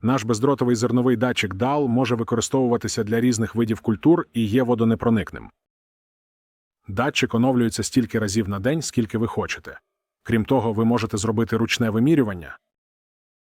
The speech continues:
Будьте в курсі двадцять чотири сім завдяки даним у режимі реального часу про рівень вологості зерна та температуру.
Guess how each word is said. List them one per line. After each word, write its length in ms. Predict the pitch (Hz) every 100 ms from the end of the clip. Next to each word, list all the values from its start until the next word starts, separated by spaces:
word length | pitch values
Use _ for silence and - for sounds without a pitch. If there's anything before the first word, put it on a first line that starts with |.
| _ _ _ _ _ _
Будьте 300 | 117 202 156
в 60 | -
курсі 320 | 160 - 120
двадцять 340 | 104 127 120
чотири 340 | - 120 123 101
сім 360 | - 143 170
завдяки 420 | 113 101 110 127
даним 380 | 101 110 127 113
у 60 | 117
режимі 380 | 110 98 127 117
реального 440 | 110 117 110 101
часу 420 | - 123 143 156
про 200 | - 113
рівень 280 | 107 127 113
вологості 520 | 104 110 98 101 -
зерна 340 | 95 101 110 131
та 140 | 117
температуру. 680 | 113 104 113 104 95 73